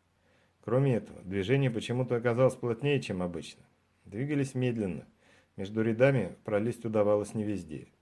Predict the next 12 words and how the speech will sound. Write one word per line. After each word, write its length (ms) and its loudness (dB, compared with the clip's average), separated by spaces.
И 80 -10
хотя 300 0
Геннадий 340 2
сумел 340 0
объехать 400 2
большую 360 2
часть 200 -2
пробок 360 0
либо 200 -2
по 140 2
автобусным 540 0
полосам, 420 -2